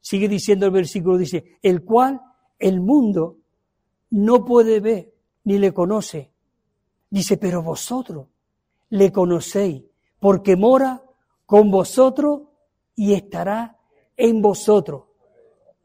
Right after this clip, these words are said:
¿No es maravilloso? Ahí estaba el Padre, estaba el Espíritu, estaba el Hijo, pero ahora después dice, "Así que no os dejaré huérfano". ¿Quién es el que puede dejar huérfano? El Padre.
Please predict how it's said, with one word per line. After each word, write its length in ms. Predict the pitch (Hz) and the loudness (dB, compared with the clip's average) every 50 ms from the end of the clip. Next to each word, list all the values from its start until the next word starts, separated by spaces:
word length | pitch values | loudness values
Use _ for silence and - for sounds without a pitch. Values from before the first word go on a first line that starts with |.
| _ | _
¿No 100 | - 202 | -4 -4
es 60 | 240 277 | -2 -2
maravilloso? 560 | 254 247 240 240 240 247 262 262 - 277 233 | 0 0 0 0 0 0 0 -2 -2 0 0
Ahí 80 | 226 | 0
estaba 300 | 240 - 254 247 247 247 | 0 0 0 0 2 0
el 120 | 220 185 - | 0 -2 -2
Padre, 480 | - 247 240 262 277 285 302 311 302 _ _ _ _ _ _ _ _ _ _ _ _ _ - | 0 2 2 2 2 0 -2 -4 -4 _ _ _ _ _ _ _ _ _ _ _ _ _ -16
estaba 300 | - - - 214 233 240 | -12 0 2 2 4 4
el 80 | 233 | 2
Espíritu, 500 | 214 214 - 254 262 269 262 208 277 254 | 2 2 2 0 0 0 0 0 0 0
estaba 300 | 226 233 240 240 240 247 | 0 2 2 0 2 2
el 80 | 247 277 | 2 0
Hijo, 380 | 285 - - 302 302 294 - _ _ - | 0 0 0 -2 -2 -2 -4 _ _ -4
pero 180 | 202 190 214 | 0 4 4
ahora 180 | 233 240 254 254 | 4 4 4 0
después 240 | 247 233 240 240 233 | 0 2 4 2 2
dice, 160 | 202 - 220 | 2 0 -4
"Así 280 | 220 - 269 262 247 196 | -6 -2 -4 -4 -4 0
que 300 | - 240 220 175 - _ _ _ _ _ | 2 2 2 2 0 _ _ _ _ _
no 600 | - 202 202 240 285 302 311 320 320 - - _ _ _ _ _ _ _ _ - | -4 -2 2 4 6 6 4 2 0 -4 -16 _ _ _ _ _ _ _ _ -4
os 220 | 202 185 170 165 | -4 -4 -4 -4
dejaré 440 | 196 185 175 165 165 175 202 208 208 | -6 -6 -6 -6 -8 -8 -8 -8 -10
huérfano". 760 | 180 175 185 233 220 180 - - - 151 131 123 113 _ _ _ _ _ _ | -10 -14 -14 -14 -14 -14 -18 -18 -18 -18 -18 -18 -20 _ _ _ _ _ _
¿Quién 200 | - 285 285 285 | -2 0 0 2
es 60 | 277 | 0
el 40 | 220 | 0
que 100 | 285 247 | -2 0
puede 260 | 254 262 254 262 247 | 2 2 2 2 0
dejar 220 | 254 247 240 254 240 | -2 -2 -4 -4 -2
huérfano? 560 | 247 254 226 202 - 190 170 165 156 - _ _ _ _ _ _ _ _ _ _ | 0 0 0 0 -2 -8 -8 -8 -10 -18 _ _ _ _ _ _ _ _ _ _
El 200 | - 185 165 156 165 | -8 -6 -6 -6 -4
Padre. 440 | - 185 185 170 160 139 131 _ | -4 -4 -4 -4 -6 -10 -14 _